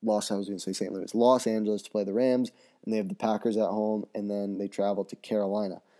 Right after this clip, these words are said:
That's a gauntlet of four games right there that I could honestly see them losing them all. So that takes a four and three team to a four and seven team. Um,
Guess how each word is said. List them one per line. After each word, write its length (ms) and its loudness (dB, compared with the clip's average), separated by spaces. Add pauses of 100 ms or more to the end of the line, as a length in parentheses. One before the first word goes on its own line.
(260)
That's 140 0
a 40 6
gauntlet 540 4
of 80 0
four 380 2
games 440 0
right 220 4
there 340 4 (1500)
that 160 6
I 120 6
could 140 2
honestly 340 2
see 140 -2
them 180 0
losing 280 2
them 140 -2
all. 300 0 (100)
So 460 0 (120)
that 200 0
takes 180 -2
a 60 -2
four 240 0
and 120 -4
three 160 -2
team 240 -4
to 60 -2
a 40 -4
four 300 -2
and 120 -6
seven 400 -2
team. 360 -2 (640)
Um, 460 -2